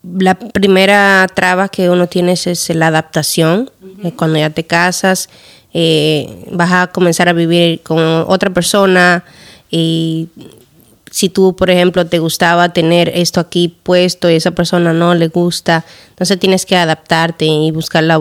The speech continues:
Speaker 1: la vuelta. Dicen que los primeros tres años son los más difíciles, pero es porque nos toma, nos lleva tiempo ad-, adaptarnos el uno al otro.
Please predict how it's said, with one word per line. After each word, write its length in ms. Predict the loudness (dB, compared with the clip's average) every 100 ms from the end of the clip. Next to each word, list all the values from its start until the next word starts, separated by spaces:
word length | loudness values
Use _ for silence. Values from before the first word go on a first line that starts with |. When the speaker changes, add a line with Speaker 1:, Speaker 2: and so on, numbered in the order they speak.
| 0
Speaker 1:
la 140 | 0
vuelta. 460 | 0 0 -2 -2 -4 -6 -20 -20 -14
Dicen 420 | -4 0 0 0
que 100 | 0
los 160 | 0 0
primeros 460 | -2 0 2 2
tres 240 | 0 -2 2
años 320 | 2 2 0
son 160 | 0 0
los 100 | 2
más 220 | 2 0
difíciles, 680 | -2 -2 -6 -4 -6 -8 -14 -16 -4
pero 100 | -2
es 80 | -2
porque 440 | -6 0 2 2 -2 -20 -20 -4
nos 240 | -2 -2
toma, 340 | 0 2 4 4
nos 160 | 2 2
lleva 240 | 2 2
tiempo 500 | 0 0 0 0 0
ad-, 160 | 0 0
adaptarnos 960 | -2 -2 -4 -2 0 0 0 -2 -4 -12 -8
el 240 | -2 0 2
uno 160 | 2
al 120 | 2
otro. 320 | 0 -2 -6